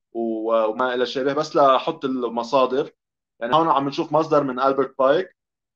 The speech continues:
آه، بيقول لك، آه، "The institution of colleges upon Mount Libanus"، يعني، جبل لبنان،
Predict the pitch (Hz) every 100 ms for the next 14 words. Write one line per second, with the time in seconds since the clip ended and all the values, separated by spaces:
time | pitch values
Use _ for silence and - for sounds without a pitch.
0 | _ _ _ 117 120 117 117 113 110 113
1 | 127 135 160 165 170 - - _ 123 120
2 | 123 131 127 131 127 165 170 139 127 143
3 | 147 147 147 127 117 135 135 - _ _
4 | _ 131 143 139 131 131 139 165 113 107
5 | 131 127 117 120 127 165